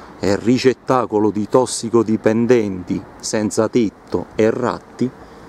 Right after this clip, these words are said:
immondizia non finire, ma è la struttura stessa che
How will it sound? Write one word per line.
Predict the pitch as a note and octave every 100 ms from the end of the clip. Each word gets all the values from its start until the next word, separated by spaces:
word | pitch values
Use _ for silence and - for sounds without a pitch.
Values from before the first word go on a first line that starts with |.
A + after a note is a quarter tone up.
| - - - -
immondizia | G#2+ G#2+ G#2+ A2 A2+ - G2+
non | F#2+ F#2
finire, | A#2+ B2+ F2+ E2 - - - - -
ma | G2
è |
la | A2
struttura | - - A#2 - A2
stessa | - A2 G2+ -
che | E2+